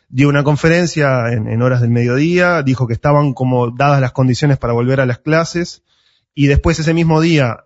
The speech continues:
eh, ya más sobre la noche, el Poder Ejecutivo transmite la decisión,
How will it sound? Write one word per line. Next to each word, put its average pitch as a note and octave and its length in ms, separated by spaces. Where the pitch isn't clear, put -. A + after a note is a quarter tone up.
eh, A2+ 360
ya C#3 180
más C3+ 200
sobre C3 180
la C#3 140
noche, D#3 340
el C3 80
Poder C3+ 160
Ejecutivo C#3+ 680
transmite C#3+ 480
la C3 80
decisión, C#3 560